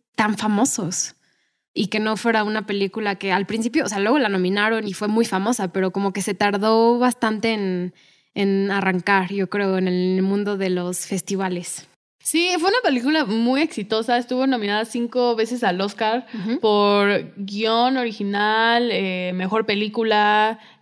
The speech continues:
Speaker 2: score, diseño de producción y hasta canción original. Y, mm, ganó en el guión.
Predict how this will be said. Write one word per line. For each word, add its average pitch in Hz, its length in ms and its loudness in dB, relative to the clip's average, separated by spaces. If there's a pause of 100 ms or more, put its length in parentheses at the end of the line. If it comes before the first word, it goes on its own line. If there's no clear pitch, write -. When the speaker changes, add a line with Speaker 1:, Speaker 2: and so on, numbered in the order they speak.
Speaker 2:
score, 208 800 0
diseño 202 300 -2
de 196 80 0
producción 196 680 -2
y 185 100 -2
hasta 175 260 -6
canción 180 380 0
original. 208 640 2 (760)
Y, 220 360 -2
mm, 196 400 0 (160)
ganó 202 280 2
en 214 80 2
el 220 140 2
guión. 202 320 0